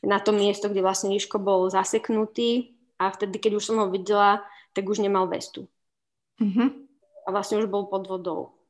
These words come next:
Speaker 1: A, a fakt akože do dnešného dňa neviem, ako stratil tú vestu, ale proste čo viem, <laughs> že ešte predtým, ako sme nasadali do toho úseku, tak ja som mu tú vestu ešte špeciálne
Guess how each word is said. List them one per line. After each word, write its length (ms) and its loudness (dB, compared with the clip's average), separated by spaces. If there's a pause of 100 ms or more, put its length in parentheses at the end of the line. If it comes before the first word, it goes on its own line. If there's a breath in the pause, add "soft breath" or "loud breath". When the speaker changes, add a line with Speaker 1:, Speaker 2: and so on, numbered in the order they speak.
Speaker 1:
A, 320 -4 (400)
a 160 -8
fakt 240 2
akože 400 -2 (560)
do 160 0
dnešného 320 2
dňa 220 4
neviem, 260 4
ako 240 0
stratil 400 0
tú 160 -2
vestu, 380 0 (500)
ale 320 4
proste 320 -8
čo 160 0
viem, 240 4
<laughs> 60 8
že 100 -2
ešte 220 -2
predtým, 260 0
ako 240 2
sme 160 4 (480)
nasadali 560 0
do 80 -8
toho 240 2
úseku, 320 -2
tak 240 -2
ja 60 -4
som 180 -2
mu 80 -4
tú 80 -10
vestu 320 -4
ešte 240 -2
špeciálne 720 -2